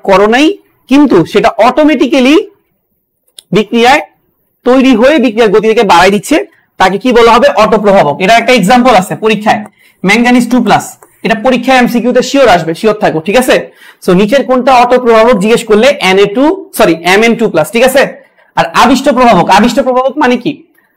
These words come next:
আবিষ্ট প্রভাবক মানে হচ্ছে ধরো তুমি পড়ালেখা করো না, এখন তোমার একটা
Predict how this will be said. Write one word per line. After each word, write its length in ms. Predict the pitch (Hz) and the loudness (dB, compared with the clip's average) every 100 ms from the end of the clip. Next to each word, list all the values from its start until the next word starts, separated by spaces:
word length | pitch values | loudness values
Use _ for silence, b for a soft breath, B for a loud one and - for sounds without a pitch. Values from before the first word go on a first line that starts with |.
| - | -4
আবিষ্ট 220 | 175 240 277 | -2 0 0
প্রভাবক 240 | 240 269 277 269 | 2 2 4 4
মানে 120 | 277 | 2
হচ্ছে 200 | 294 262 196 202 | 2 0 0 2
ধরো 200 | 233 285 381 - - | 2 2 0 -8 -4
তুমি 140 | 226 254 | -2 2
পড়ালেখা 360 | 233 226 233 247 233 | 2 4 2 2 2
করো 140 | 208 165 | 2 0
না, 60 | 120 - _ - | -4 -14 _ -6
এখন 140 | 190 226 | -2 0
তোমার 160 | 247 247 | 0 0
একটা 120 | 247 | 0